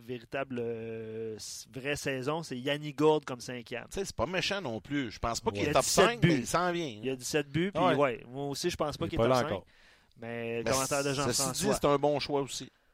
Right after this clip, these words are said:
Speaker 1: Bergeron, bon, là, Alexis, euh, il a mis Couturier, on l'a expliqué, le Couturier n'est pas là dans le, dans le choix.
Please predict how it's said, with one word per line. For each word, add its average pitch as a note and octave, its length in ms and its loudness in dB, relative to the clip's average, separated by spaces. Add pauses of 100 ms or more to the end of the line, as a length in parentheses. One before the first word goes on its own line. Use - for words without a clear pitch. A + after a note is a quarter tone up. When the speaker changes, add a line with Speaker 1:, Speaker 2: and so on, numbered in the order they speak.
(360)
Speaker 1:
Bergeron, D#3+ 920 4
bon, D3+ 260 2
là, D3+ 200 4
Alexis, E3+ 640 -2
euh, C#3 200 4
il C3 100 0
a C#3 40 0
mis D#3 140 -8
Couturier, D#3 500 -2
on C3+ 140 -2
l'a C3+ 100 -2
expliqué, - 360 -6
le E3 100 -2
Couturier C#3+ 380 -8
n'est D3+ 100 -2
pas C#3 200 4
là D3+ 180 4
dans C#3+ 120 -2
le, A#2+ 560 0
dans B2+ 120 -4
le C3+ 80 -2
choix. D#3+ 400 2